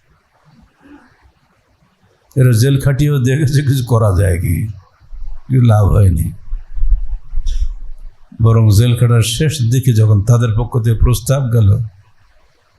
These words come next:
যে, "আপনি ধর্মীয় ক্ষেত্রে আহলে হাদিস আন্দোলন আর রাজনৈতিক ক্ষেত্রে ইনসাফ পার্টি, এই প্রস্তাবটা মেনে নেন।"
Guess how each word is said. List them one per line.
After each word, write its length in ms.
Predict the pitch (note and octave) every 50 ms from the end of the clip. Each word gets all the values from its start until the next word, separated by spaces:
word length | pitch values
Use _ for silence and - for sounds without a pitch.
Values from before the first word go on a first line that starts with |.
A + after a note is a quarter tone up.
| _ _ _ _ _ _ _ _ _ _ _ _ _ _ _ _ _ _ _ _ _ _ -
যে, 120 | A2+ A2+
"আপনি 260 | A#2 A2+ A#2 A#2+ A#2+
ধর্মীয় 480 | A2 F#2+ F2+ A2 A2 A#2 A#2+ C3+ C#3 C#3
ক্ষেত্রে 380 | A2 C#3+ C3 - C#3+ C3 C3
আহলে 260 | A#2+ A2+ A#2+ B2+ B2 B2+
হাদিস 220 | B2 B2+ G#2+ A#2
আন্দোলন 540 | A2+ A2+ A#2 A2 A#2+ B2 C3+ C#3 A#2+ A2+ A2 G2 A2+ - - _ _ _ _ _ _ _ _ _ _ - - B2
আর 80 | A#2+ A2
রাজনৈতিক 560 | A2+ A2+ A2+ G#2+ G#2 A2 A#2 A#2+ A#2 C3 B2
ক্ষেত্রে 380 | - B2+ B2 - B2+ A#2 A2+ A2
ইনসাফ 280 | A2+ A2 G#2+ - A#2+ - -
পার্টি, 420 | - G#2 G2+ G#2+ F#2 F2+ F#2+ F#2+ - - - - - _ _ _ _ _ _ _ -
এই 200 | - B2 A#2+ A2+ A#2
প্রস্তাবটা 520 | A#2 A#2+ - - - B2+ B2 B2+ B2+ A#2
মেনে 300 | A2+ A#2 A#2+ A#2+ B2 A#2+
নেন।" 400 | B2 A#2 G#2 F2+ E2 D#2+ - -